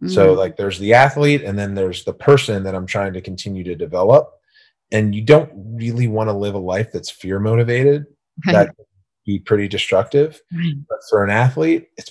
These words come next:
Speaker 1: pretty fucking powerful. Like, the
Speaker 2: Mm.
Speaker 1: stuff that I would do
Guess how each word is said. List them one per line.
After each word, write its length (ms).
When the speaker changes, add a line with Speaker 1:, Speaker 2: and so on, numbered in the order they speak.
Speaker 1:
pretty 280
fucking 340
powerful. 640
Like, 140
the 180
Speaker 2:
Mm. 200
Speaker 1:
stuff 220
that 120
I 180
would 320
do 540